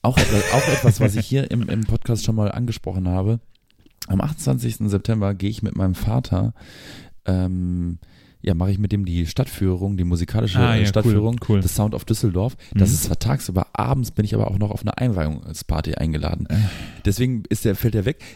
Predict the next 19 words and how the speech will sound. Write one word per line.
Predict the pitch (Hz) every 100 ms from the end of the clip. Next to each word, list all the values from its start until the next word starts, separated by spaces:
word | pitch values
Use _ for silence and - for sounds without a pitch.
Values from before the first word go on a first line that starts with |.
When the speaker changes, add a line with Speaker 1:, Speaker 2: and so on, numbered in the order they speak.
| - -
Speaker 1:
Aber | 208 -
ich | 160 127
werde | 123 117 90 - -
danach | 92 92 113 156 165 - - - _ _ _ -
zumindest | - 110 110 101 - - _ _ _ - _ _ _ -
einen | 95 87 - -
Teil | 98 101
dazu | 95 - 87
beisteuern, | 92 - 101 90 _ _ _ _ _ _ - -
indem | 95 85
ich | 80
von | 85
dieser | 80 82 82 82
musikalischen | 87 85 92 87 -
Stadtführung, | 82 113 - 85 80 85
äh, | - 85 82
erzähle | - - 101 101
und |
du | 90